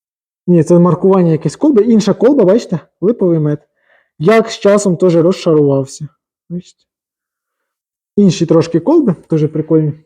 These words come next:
Так, панове, унікальний екземпляр. Унікальний екземпляр. Значить, беру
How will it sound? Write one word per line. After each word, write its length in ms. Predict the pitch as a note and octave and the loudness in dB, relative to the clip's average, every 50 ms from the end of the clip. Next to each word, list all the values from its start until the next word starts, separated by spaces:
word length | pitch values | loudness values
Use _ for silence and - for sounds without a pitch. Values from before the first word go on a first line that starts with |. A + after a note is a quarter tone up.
| _ _ _ _ _ _ _ _ _ _ _ _ _ _ _ _ _ _ _ _ _ _ - - - - - - - - - - - _ _ | _ _ _ _ _ _ _ _ _ _ _ _ _ _ _ _ _ _ _ _ _ _ -20 -20 -20 -20 -20 -20 -20 -20 -20 -20 -20 _ _
Так, 260 | - F#3 E3 D#3+ - | -2 -2 -2 -2 0
панове, 500 | - F#3+ G#3 G#3+ F#3+ E3+ F3+ - - - _ _ _ _ _ _ | 0 2 2 4 2 2 0 -2 -6 -14 _ _ _ _ _ _
унікальний 720 | B3+ B3+ B3+ B3+ B3 - - A3+ A3 G3+ F#3+ F3+ F3 F3 E3+ | 0 2 2 2 2 0 0 0 2 2 2 2 2 2 0
екземпляр. 920 | D#3+ E3 D#3+ F#3 F#3 F3 G#3 A3 A3 A#3 B3 C4 B3 - - - _ _ _ _ _ _ _ _ _ _ | 0 0 -2 -2 -2 0 0 0 2 2 2 0 -2 -6 -12 -20 _ _ _ _ _ _ _ _ _ _
Унікальний 640 | F#3+ G3 G3+ G3+ - G3+ F#3 E3+ D#3+ D#3 D3+ D3+ D3+ | -2 0 0 0 0 0 0 2 2 2 2 0 0
екземпляр. 680 | D3 - D#3 E3 D#3+ D#3+ G3 G#3 A3 A#3+ B3 A3+ - - - _ _ _ _ _ _ _ _ _ | -2 0 -2 -2 0 2 2 2 2 2 0 -2 -4 -10 -20 _ _ _ _ _ _ _ _ _
Значить, 500 | E3+ F3+ F3+ F3 - F3 D#3+ - - _ _ _ _ _ _ _ _ _ _ _ _ | -4 -2 -2 0 0 -2 -2 -2 -8 _ _ _ _ _ _ _ _ _ _ _ _
беру 640 | D#3+ C#3 D3+ G3+ A3+ A#3 A#3+ A3+ E3+ C#3 B2 B2 | 0 2 4 4 4 4 2 2 0 -2 -2 -6